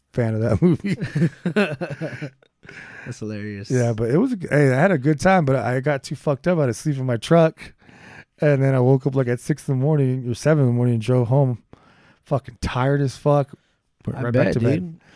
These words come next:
Speaker 1: But it was
Speaker 2: How
Speaker 1: still
Speaker 2: far is that from Hot Springs?
Speaker 1: Uh, the Hot Springs are about another, it's, like, another twenty minutes past the Hot Springs.
Speaker 2: Okay, okay.
Speaker 1: Yeah. So the Hot Springs are pretty much right in the middle.
Speaker 2: Yeah,
Speaker 1: It's
Speaker 2: so
Speaker 1: about a
Speaker 2: I've been a
Speaker 1: fifty-minute
Speaker 2: hot,
Speaker 1: drive.
Speaker 2: I've been to Hot Springs a couple of times.
Speaker 1: I need to go 'cause they redid it.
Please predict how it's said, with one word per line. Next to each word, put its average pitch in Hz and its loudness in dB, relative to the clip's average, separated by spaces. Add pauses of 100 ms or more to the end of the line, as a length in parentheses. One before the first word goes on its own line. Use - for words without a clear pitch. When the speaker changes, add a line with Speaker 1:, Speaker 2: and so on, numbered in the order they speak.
(180)
Speaker 1:
But 208 4
it 170 2
was 156 2
Speaker 2:
How 165 8
Speaker 1:
still 208 4
Speaker 2:
far 208 10
is 190 6
that 190 4
from 165 2
Hot 156 0
Springs? 110 -8 (880)
Speaker 1:
Uh, 131 2
the 127 0
Hot 123 0
Springs 165 0
are 127 4 (1700)
about 135 0
another, 123 0 (360)
it's, 131 -6
like, 143 2
another 127 0
twenty 131 0
minutes 123 -4
past 120 -4
the 110 -4
Hot 101 -4
Springs. - -10 (420)
Speaker 2:
Okay, 139 -6 (120)
okay. 127 -16 (200)
Speaker 1:
Yeah. 123 -8 (220)
So 135 -2
the 117 2
Hot 131 0
Springs 123 -2
are 113 -6
pretty 127 -4
much 117 -8
right 123 -6
in 120 -12
the 120 -10
middle. 113 -6 (120)
Speaker 2:
Yeah, 107 -8
Speaker 1:
It's - -8
Speaker 2:
so 214 -2
Speaker 1:
about 208 4
a 127 2
Speaker 2:
I've 156 2
been 185 6
a 147 6
Speaker 1:
fifty-minute 135 2
Speaker 2:
hot, 156 4
Speaker 1:
drive. 120 -4
Speaker 2:
I've 165 0
been 170 0
to 127 0
Hot 123 -2
Springs 107 -8
a - -20
couple - -8
of - -12
times. 110 -6
Speaker 1:
I 135 0
need 185 6
to 185 4
go 185 4
'cause 131 -2
they 131 0
redid 131 0
it. 170 -2